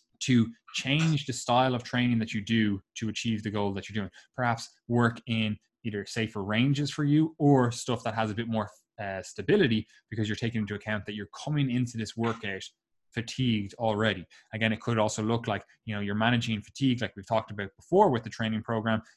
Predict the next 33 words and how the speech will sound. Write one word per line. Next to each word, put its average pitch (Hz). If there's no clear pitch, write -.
in, 110
in 107
terms 107
of 101
maybe 104
using, 101
you 101
know, 92
reps 98
in 101
reserve. 107
You're 107
using 104
a 98
lower, 110
or 101
sorry, 107
a 87
higher 110
reps 104
in 101
reserve, 98
you 107
know, 101
when 101
you're 98
doing 110
that 95
workout, 113
because 104
you 120
know 107
you've 107